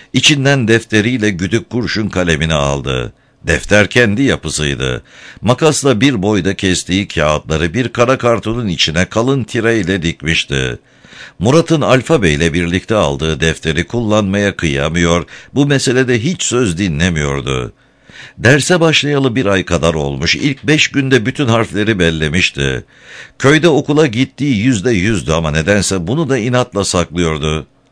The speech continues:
"Haydi bakalım kelleci, sakın beni utandırma." Kelleci Mehmet güdük kalemini diline değdirdikten sonra kitap harfleriyle iri iri yazdığı dersini okumaya başladı.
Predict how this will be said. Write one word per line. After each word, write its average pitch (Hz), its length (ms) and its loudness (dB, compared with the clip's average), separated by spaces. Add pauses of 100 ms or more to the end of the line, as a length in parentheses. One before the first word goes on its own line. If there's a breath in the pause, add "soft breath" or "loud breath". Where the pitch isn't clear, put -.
(680 soft breath)
"Haydi 85 260 4
bakalım 90 380 2
kelleci, 87 640 0
sakın 107 380 0
beni 104 160 2
utandırma." 85 840 0 (960 loud breath)
Kelleci 156 500 2
Mehmet 80 380 -2
güdük 120 280 -4
kalemini 120 500 0
diline 104 400 -2
değdirdikten 80 760 -2
sonra 78 360 -2
kitap 143 360 -2
harfleriyle 110 720 -2
iri 123 240 -2
iri 78 260 -2
yazdığı 73 560 -2
dersini 113 420 0
okumaya 87 500 -2
başladı. 69 680 -4